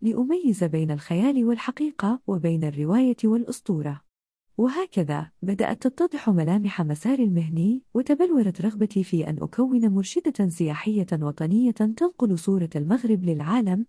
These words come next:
من قلب مدنه العتيقة وأسواره العريقة. لماذا اخترت مهنة الإرشاد السياحي؟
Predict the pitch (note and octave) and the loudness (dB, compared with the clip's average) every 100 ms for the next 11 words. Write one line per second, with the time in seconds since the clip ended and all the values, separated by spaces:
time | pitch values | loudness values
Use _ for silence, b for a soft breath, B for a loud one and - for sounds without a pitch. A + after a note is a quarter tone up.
0 | - B3+ B3+ F4 E4+ G#3+ D#3+ D#3 G3 F3+ | 0 0 2 0 2 2 2 2 0 0
1 | D#3+ D3 D3+ C4 - B3 A3+ A3 - - | 0 -2 -2 -4 -2 0 2 0 -2 -2
2 | F4 C#4+ G#3 E3+ D3 D3 D3 D3+ C#3+ _ | 0 0 0 0 -2 -6 -6 -10 -10 _
3 | _ _ _ _ _ _ - G#3 B3+ F4+ | _ _ _ _ _ _ -4 0 2 0
4 | D4+ F#3+ - A3+ G#3 - D#3+ A#3 C#4 B3 | 0 -2 0 0 0 0 -2 0 0 0
5 | F#3 D3+ D#3 - B3+ A3 - - D#3 D3+ | 0 -2 -4 -2 0 0 -4 -2 -2 -2
6 | - A3+ G3 | -2 -2 -2